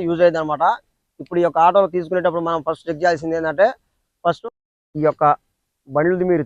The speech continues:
తీసుకునేటప్పుడు ఫస్ట్ ఒకవేళ వాళ్ళు నైంటీ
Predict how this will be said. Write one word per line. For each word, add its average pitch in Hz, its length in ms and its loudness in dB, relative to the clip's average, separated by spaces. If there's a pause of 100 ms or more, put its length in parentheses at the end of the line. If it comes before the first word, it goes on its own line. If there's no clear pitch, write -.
తీసుకునేటప్పుడు 139 600 -4 (960)
ఫస్ట్ - 260 -8 (180)
ఒకవేళ 156 360 0 (100)
వాళ్ళు 147 220 0 (320)
నైంటీ 160 220 -4